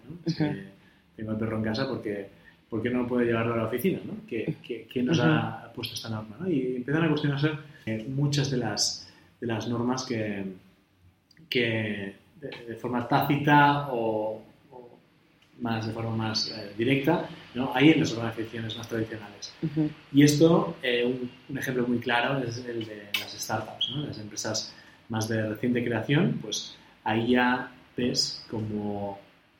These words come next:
Speaker 1: es prácticamente impensable, ¿no? Eh, que hoy empieza una empresa joven con, en el ámbito tecnológico, por ejemplo, o en, en, en otros, ¿no? Que diga, "No, no, vamos a hacerlo exactamente como lo hace una gran corporación",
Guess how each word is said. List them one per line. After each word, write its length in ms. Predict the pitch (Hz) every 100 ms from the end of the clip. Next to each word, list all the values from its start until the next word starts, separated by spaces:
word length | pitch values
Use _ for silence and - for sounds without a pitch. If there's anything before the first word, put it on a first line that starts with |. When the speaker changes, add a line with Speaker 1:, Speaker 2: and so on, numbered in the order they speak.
| _ _ -
Speaker 1:
es 480 | - - - - -
prácticamente 440 | - 135 139 127 135
impensable, 800 | 123 120 123 123 127 147 - - -
¿no? 160 | 120 - - - _ _ 120
Eh, 360 | 117 110 107
que 60 | 110
hoy 100 | 123
empieza 240 | 117 123 120
una 200 | 120 120
empresa 520 | 117 113 123 120 117 - - - _
joven 580 | 143 135 139 156 214 -
con, 800 | 131 123 120 117 113 113 113 113 - 120
en 40 | 113
el 80 |
ámbito 260 | 117 123 120 117
tecnológico, 480 | 113 117 156 - 156
por 120 | 147
ejemplo, 440 | 160 160 160 160
o 60 | 120
en, 80 | 110
en, 340 | - - - - 104
en 80 | 120
otros, 360 | 147 170 170
¿no? 160 | 143 165
Que 240 | 131 113 - - _ _
diga, 380 | 123 113 110 110
"No, 140 | 131 147
no, 260 | 123 104 - - -
vamos 160 | 135 139
a 40 |
hacerlo 360 | 151 175 180 175
exactamente 480 | 143 156 160 165
como 160 | 139 131
lo 80 | 127
hace 120 | 139
una 100 | 135
gran 120 | 131 123
corporación", 520 | 120 113 110 -